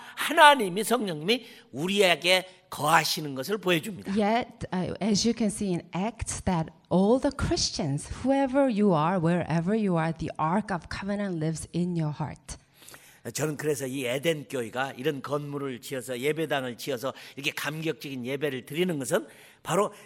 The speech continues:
Speaker 1: 이러한 놀라운 하나님의 사건들을 온 세상에 전해서 선교하기 위한 다윗의 무너진 장막이라고 표현하고 싶습니다.
Speaker 2: I would like to encourage you that Eden Church, now the temple, that I would like to say this is,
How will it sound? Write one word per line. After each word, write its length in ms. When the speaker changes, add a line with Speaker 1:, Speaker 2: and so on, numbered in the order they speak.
Speaker 1:
이러한 640
놀라운 580
하나님의 420
사건들을 680
온 960
세상에 520
전해서 640
선교하기 880
위한 280
다윗의 400
무너진 420
장막이라고 640
표현하고 360
싶습니다. 460
Speaker 2:
I 120
would 240
like 320
to 80
encourage 520
you 80
that 220
Eden 340
Church, 400
now 220
the 140
temple, 560
that 160
I 100
would 160
like 200
to 100
say 240
this 280
is, 200